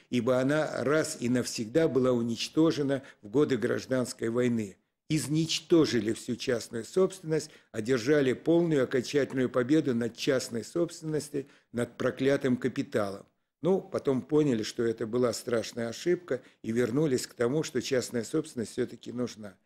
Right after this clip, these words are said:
Частная собственность, конечно, должна быть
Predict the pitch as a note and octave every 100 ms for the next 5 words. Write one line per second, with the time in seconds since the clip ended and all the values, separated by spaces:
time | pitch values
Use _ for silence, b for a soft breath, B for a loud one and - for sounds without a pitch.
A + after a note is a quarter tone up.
0 | _ _ _ _ - E3 D#3+ D3 C3 -
1 | F3 - B2+ A#2+ - A#2+ D3 D3+ - A2+
2 | F#2+ b b - A#2+ - C#3+ C#3+ G#2+ C3
3 | B2 -